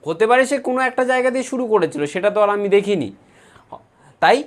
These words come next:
আমি যেহেতু ওটা দেখিনি, আমার কাছে কি এসছে, আমার কাছে যখন এসছে তখন আমি দেখেছি তার বেগ রয়েছে দশ meter per second বা পঞ্চাশ meter per second, সেটাই হয়ে যাবে কিন্তু তার, তার বেগটা, প্রাথমিক বেগ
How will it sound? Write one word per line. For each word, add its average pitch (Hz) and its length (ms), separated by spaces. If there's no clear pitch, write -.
আমি 233 220
যেহেতু 247 260
ওটা 247 160
দেখিনি, 240 400
আমার 214 300
কাছে 220 220
কি 226 280
এসছে, 220 220
আমার 190 240
কাছে 202 340
যখন 190 300
এসছে 202 220
তখন 180 280
আমি 170 160
দেখেছি 160 360
তার 175 180
বেগ 135 360
রয়েছে 139 260
দশ 139 320
meter 123 320
per 123 120
second 139 260
বা 135 100
পঞ্চাশ 113 380
meter 104 340
per 101 80
second, - 380
সেটাই 208 300
হয়ে 170 160
যাবে 147 220
কিন্তু 151 220
তার, 147 160
তার 185 260
বেগটা, 156 540
প্রাথমিক 196 540
বেগ 240 160